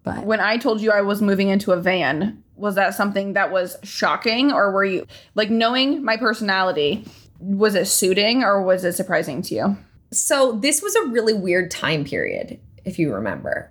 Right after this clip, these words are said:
Speaker 1: Like,
Speaker 2: I don't.
Speaker 1: we, we hadn't, you were working so much at the restaurant.
Speaker 2: Oh, yeah.
Speaker 1: And you're, you know, you were, it was horrible for you.
Speaker 2: Yeah, that was
Speaker 1: So
Speaker 2: my mental health decline.
Speaker 1: Yes.
Speaker 2: <laughs>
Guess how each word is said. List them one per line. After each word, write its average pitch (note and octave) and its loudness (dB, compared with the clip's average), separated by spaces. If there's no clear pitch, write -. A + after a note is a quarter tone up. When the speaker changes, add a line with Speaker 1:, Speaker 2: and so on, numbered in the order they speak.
Speaker 1:
Like, F#3+ 0
Speaker 2:
I F3+ -2
don't. F3 0
Speaker 1:
we, A3+ 0
we G3+ 0
hadn't, G#3 -2
you A#3 4
were C#4 2
working A3 0
so F#3 2
much - -2
at F3 -2
the F#3+ -8
restaurant. E3 -2
Speaker 2:
Oh, F#3+ 2
yeah. F3 0
Speaker 1:
And F#3+ 0
you're, F3 2
you F3 -4
know, C#3+ 2
you F#3+ 2
were, F3+ 0
it F#3 2
was F3+ -2
horrible D#3+ 0
for G2+ -8
you. C3+ -2
Speaker 2:
Yeah, F3 -2
that F#3+ 0
was A3+ 0
Speaker 1:
So A3 2
Speaker 2:
my G3 0
mental F#3 -2
health F3+ 0
decline. E3+ -2
Speaker 1:
Yes. - 0
Speaker 2:
<laughs> - -